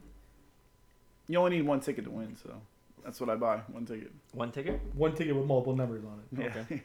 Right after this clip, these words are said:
Speaker 2: That's what, that's what you want your store to be? He bought one ticket and won. Everyone that bought more tickets?
Speaker 3: I wanted my store to be like that one dude who's like, "Never played before in my life. I walked in, won the jackpot."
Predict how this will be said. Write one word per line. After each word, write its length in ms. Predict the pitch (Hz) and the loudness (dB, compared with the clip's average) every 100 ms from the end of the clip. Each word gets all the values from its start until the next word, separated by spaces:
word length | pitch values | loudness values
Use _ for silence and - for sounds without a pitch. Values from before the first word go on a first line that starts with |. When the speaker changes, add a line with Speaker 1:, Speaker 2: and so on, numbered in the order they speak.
| - | -2
Speaker 2:
That's 240 | 113 117 | 0 2
what, 120 | 120 - | -2 -2
that's 180 | 117 120 | -2 0
what 140 | 120 123 | -2 -4
you 80 | |
want 140 | 117 110 | -6 -6
your 80 | 104 | -8
store 200 | 117 117 | -6 -4
to 80 | |
be? 140 | 117 120 - _ _ - | -6 -10 -14 _ _ -4
He 80 | 156 | -2
bought 220 | 107 113 | -2 -2
one 180 | 113 113 | -4 -4
ticket 260 | 107 - | -6 -8
and 140 | 113 104 | -12 -12
won. 180 | 95 - - _ _ _ - _ _ - _ - 113 | -12 -16 -20 _ _ _ -20 _ _ -20 _ -12 -8
Everyone 220 | 107 104 | -8 -8
that 120 | 101 | -6
bought 180 | 104 107 | -6 -6
more 100 | 110 | -10
tickets? 260 | 117 120 - - - | -10 -12 -14 -16 -2
Speaker 3:
I 40 | |
wanted 240 | 151 214 208 | 6 8 8
my 100 | - | 6
store 260 | - 151 | 10 10
to 60 | 139 | 10
be 120 | 135 | 8
like 180 | 135 127 | 4 4
that 140 | 135 120 | 2 2
one 220 | 151 165 | 2 4
dude 320 | 143 127 123 | 6 6 6
who's 200 | 123 117 | 4 2
like, 340 | 127 120 117 - _ - - - - | 0 -2 -4 -16 _ -20 -20 -20 -6
"Never 200 | 147 151 | 0 2
played 260 | 147 175 175 | 2 2 2
before 200 | 160 175 | 0 0
in 40 | 165 | 0
my 60 | |
life. 260 | 160 202 214 | 4 4 2
I 40 | |
walked 340 | 120 139 135 147 | 0 0 2 4
in, 280 | 156 185 190 - - 135 | 4 2 -4 -14 -10 -4
won 180 | 135 | 0
the 60 | 139 | 0
jackpot." 560 | 135 170 170 135 127 | 0 0 -2 -6 -6